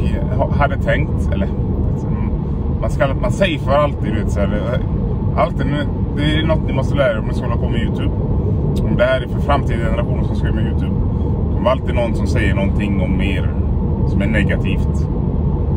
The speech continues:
Det kan vara, "Åh, vad är det här för tråkigt content?" Eller, "Vad är det här?" Och det är bara pumpa ut, eh, onödiga videos. Jag har alltid sett den här kanalen som en, eh, minnesbank av saker jag har gjort i mitt liv.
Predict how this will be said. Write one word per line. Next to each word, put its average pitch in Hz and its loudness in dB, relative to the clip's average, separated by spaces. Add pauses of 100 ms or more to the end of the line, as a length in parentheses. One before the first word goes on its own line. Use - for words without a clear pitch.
(300)
Det - 0
kan 101 2
vara, 95 2
"Åh, 107 0
vad - 2
är - 2
det 110 4
här 104 2
för - 0
tråkigt - 0
content?" - 0
Eller, - 2
"Vad - 0
är - 0
det - 2
här?" 101 2
Och - 0 (500)
det - 2
är - 2
bara 110 2
pumpa - 2
ut, - 2
eh, - 2
onödiga - 2
videos. - 2 (2250)
Jag - 4
har 147 2
alltid - -4
sett - 0 (540)
den - 2
här 151 2
kanalen - 2
som 110 0
en, 110 0 (160)
eh, 104 2 (100)
minnesbank 120 0
av - 0
saker 107 0
jag 101 0
har 98 0
gjort - 0 (140)
i - 0
mitt - 0
liv. - 0